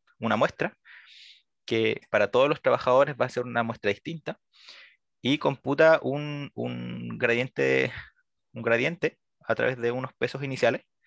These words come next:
y esto para todos los tr-, nuevos trabajadores. Y una vez cuando nosotros ya hemos actualizado los gradientes, hacemos un, un push hacia un no-, un nodo servidor, el cual actualiza los gradientes del,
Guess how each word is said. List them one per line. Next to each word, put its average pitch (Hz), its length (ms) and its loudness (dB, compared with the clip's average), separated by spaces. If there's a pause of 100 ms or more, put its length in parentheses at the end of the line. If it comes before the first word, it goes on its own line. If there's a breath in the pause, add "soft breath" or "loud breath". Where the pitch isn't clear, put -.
(840 loud breath)
y 123 120 -2
esto 143 180 -2
para 127 200 4
todos 175 260 2
los 170 380 -2
tr-, - 160 -20
nuevos 143 220 -4
trabajadores. - 500 -6 (640)
Y 117 120 -2
una 131 120 4
vez 147 120 2
cuando 131 200 -2
nosotros 131 340 -4
ya 131 80 0
hemos 135 160 -4 (200)
actualizado 113 640 0
los 160 120 0
gradientes, 185 560 -2 (420 loud breath)
hacemos 123 400 0
un, 135 340 -4
un 135 220 -6
push 208 280 0 (180)
hacia 123 220 2
un 117 180 0
no-, 113 160 2
un 110 200 -4
nodo 107 160 0
servidor, 147 460 -2 (500 loud breath)
el - 140 0
cual 110 220 2
actualiza 117 540 2
los 123 240 -2
gradientes 120 540 -4
del, - 440 -6